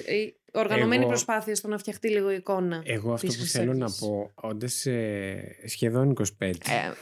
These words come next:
Speaker 1: οριακά δεν τα έχει πατήσει.
Speaker 2: <laughs> Όχι, όντας λίγο μεγαλύτερος, όταν η Χρυσή Αυγή είχε έτσι μια επάνωδο και ξαφνικά
Speaker 1: Ναι,
Speaker 2: έγινε
Speaker 1: ναι, ναι.
Speaker 2: πολύ
Speaker 1: Το δώδεκα, μη σου πω πόσο ήμουν τότε, αλλά το θυμάμαι που μπήκε και
Speaker 2: Μη
Speaker 1: στη
Speaker 2: το
Speaker 1: Βουλή.
Speaker 2: πεις, όχι. Ε, που έγινε αρκετά
Speaker 1: Μμμ.
Speaker 2: πιο δημοφιλής, κα-,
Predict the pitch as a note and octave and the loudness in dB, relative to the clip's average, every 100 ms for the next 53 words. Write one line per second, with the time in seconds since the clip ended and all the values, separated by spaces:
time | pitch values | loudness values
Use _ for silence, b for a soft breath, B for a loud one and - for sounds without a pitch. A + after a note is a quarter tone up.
0 | - G3 G3+ G3+ G3 G#3+ F#3 F#3+ G3 - | 0 4 6 6 6 4 4 0 -2 0
1 | F#3 F#3 F3 - A3 D#4+ A2 C4+ C#3+ - | 0 4 2 4 2 0 2 2 2 -6
2 | - G4+ B3+ G#3 F#3 D3+ A#2 A#2 A#2 C3 | -2 -2 0 -4 -4 0 0 2 0 0
3 | C#3 C#3+ D#3 C3 A2 G#2+ G2+ A2 C#3+ _ | 2 2 2 2 0 0 -2 -2 -6 _
4 | C3+ C#3 E3+ F#3 F3 C#3 E3 D#3+ C#3 D#3 | 4 6 6 4 4 0 2 2 2 2
5 | D#3 D3 D3 D3+ D3 D#3+ D#3 D#3+ D3+ D3 | 2 2 2 0 0 0 2 2 0 2
6 | D3+ C#3 B2+ C3+ D3 D3 C#3 C#3 D3+ G3 | 4 4 4 2 0 0 -2 2 4 8
7 | G#3+ - D#3 F3+ F3+ G3 D#3+ C3+ - A3 | 8 8 6 6 6 6 6 8 8 8
8 | G#3 G3 F#3+ A3+ A3+ G#3+ G3 F#3 F3 F#3+ | 6 4 2 2 2 2 -2 -4 0 0
9 | F3+ F3+ B3 C#4+ A#3+ A3+ A3+ G3+ G#3+ G3 | 2 0 2 2 2 0 -2 -4 -2 -2
10 | F#3+ F#3+ G3 A#3 B3 D#3+ D3+ B2+ - G#2 | -4 -2 0 2 6 6 8 6 8 8
11 | A2+ D#3+ E3 C3 A#2+ A2+ G3 F#3+ _ _ | 8 4 2 0 0 0 -6 -10 _ _
12 | - C3 B2+ B2 A#2+ B2+ D#3 C#3+ C#3 C3 | -2 2 4 2 0 4 4 6 4 2
13 | B2+ C3+ D3 A#2+ A3 G3 E3 G2+ G2+ F#2+ | 0 -2 2 4 6 4 4 4 2 0
14 | - F#2+ F#2+ G2+ - - - | 0 0 2 0 -4 -8 -10